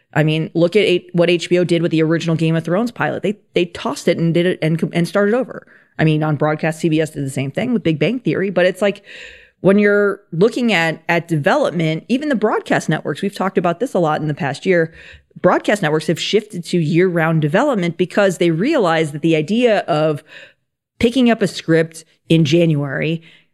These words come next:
casting it, getting a stage, getting a director, shooting it, reviewing it, testing it, et cetera, and then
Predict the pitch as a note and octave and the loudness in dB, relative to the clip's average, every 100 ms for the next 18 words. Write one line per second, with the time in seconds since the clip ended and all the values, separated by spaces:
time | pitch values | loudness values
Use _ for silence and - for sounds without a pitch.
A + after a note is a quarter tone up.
0 | _ - - A3 A#3 G#3 D3+ C#3+ - E3+ | _ -6 0 0 0 -2 0 -2 0 0
1 | A3 A3 - D#3+ D#3 D#3 - _ - - | 0 -2 0 0 2 -2 -6 _ -20 -20
2 | _ _ G#3 B3 C4 G3+ F3 D3+ D#3+ D#3 | _ _ -2 0 0 2 2 0 -2 -2
3 | - - E4 D#4 E3 D3+ C#3+ - _ _ | -2 0 2 4 2 0 -2 -6 _ _
4 | _ _ - F#3+ F#3+ D3 G3 D4 C4+ C4 | _ _ -2 2 2 4 2 2 2 0
5 | B3+ - G#3+ A3+ A3 G#3+ F3 - B3 A3 | -2 -2 -2 0 2 2 -2 0 2 2
6 | F#3 G#3 A#3 F#3+ | 2 2 2 0